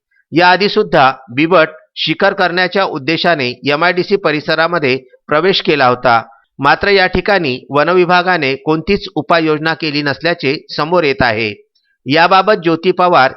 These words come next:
यांना विचारले असता त्यांनी वरिष्ठ अधिकाऱ्यांच्या परवानगीशिवाय बोलता येणार नाही असे स्पष्ट करून बोलण्यास टाळले. या घटनेपासून सर्व अधिकारी,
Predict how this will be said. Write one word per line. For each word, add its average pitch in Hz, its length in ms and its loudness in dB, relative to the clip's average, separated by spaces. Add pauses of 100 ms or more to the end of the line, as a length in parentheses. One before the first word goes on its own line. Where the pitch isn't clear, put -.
यांना 165 300 0
विचारले 165 460 -2
असता 135 340 -2
त्यांनी 156 360 -4
वरिष्ठ 160 400 -2
अधिकाऱ्यांच्या 156 680 -2
परवानगीशिवाय 151 880 0 (300)
बोलता 165 420 2
येणार 175 260 2
नाही 156 340 -4 (120)
असे 160 240 0
स्पष्ट - 420 -4
करून 165 360 -2 (300)
बोलण्यास 160 560 2
टाळले. 117 420 2 (360)
या 185 140 2
घटनेपासून 170 840 -2
सर्व 180 280 0
अधिकारी, 156 640 0